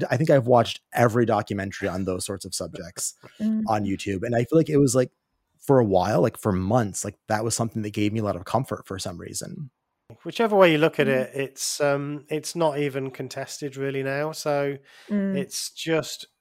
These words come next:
Speaker 3: uh, and especially even since, you know, the last sort of thirty years, um, with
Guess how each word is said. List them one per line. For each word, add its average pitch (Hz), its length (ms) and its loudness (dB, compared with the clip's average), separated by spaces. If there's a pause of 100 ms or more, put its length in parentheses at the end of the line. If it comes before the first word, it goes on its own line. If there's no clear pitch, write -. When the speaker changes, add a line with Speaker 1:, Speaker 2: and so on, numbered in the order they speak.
(160)
Speaker 3:
uh, 151 200 2
and 165 160 0
especially 196 460 2
even 180 160 -2
since, 156 500 -2
you 175 100 -4
know, 139 160 4
the 139 80 2
last 151 200 0
sort 143 120 -8
of 135 160 -4
thirty 170 460 -4
years, 127 560 -2 (560)
um, 139 500 -2
with 139 460 -2